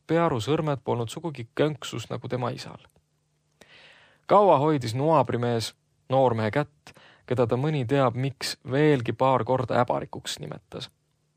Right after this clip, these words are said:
Ise rääkis ta nõnda. Mullu sügisel ütlesin kõrtsis sinu isale, oma noabrimehele, selle vänge vanamehele, väga vängele, sest mina ise olen vänge ja kus siis minu noabrimees läbi soab, kui ta vänge ei ole.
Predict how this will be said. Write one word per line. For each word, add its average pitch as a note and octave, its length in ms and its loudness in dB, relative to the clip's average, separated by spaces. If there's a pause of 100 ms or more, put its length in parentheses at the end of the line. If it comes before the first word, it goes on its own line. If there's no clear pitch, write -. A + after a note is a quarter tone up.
(400)
Ise C3 220 2
rääkis B2+ 360 0
ta B2+ 100 -2
nõnda. G#2 320 -4 (1600)
Mullu D#3 360 6
sügisel C3+ 540 0
ütlesin A#2+ 360 -4
kõrtsis B2+ 460 0
sinu A#2 240 -2
isale, A2+ 440 2 (500)
oma A#2 220 2
noabrimehele, B2+ 880 4
selle A2 300 0
vänge B2+ 500 4
vanamehele, B2 840 4
väga A#2+ 400 6
vängele, C3 580 2
sest G#2+ 240 -4
mina A#2+ 260 2
ise A#2+ 220 4
olen G#3 220 6
vänge G3 340 6
ja F#3+ 100 6
kus F3+ 240 0
siis E3 120 -6
minu G3 200 0
noabrimees B2 680 4
läbi A#2 260 4
soab, F2+ 360 2
kui G#2+ 120 -4
ta G#2 140 2
vänge G2+ 340 -2
ei D3 140 6
ole. C#3+ 220 4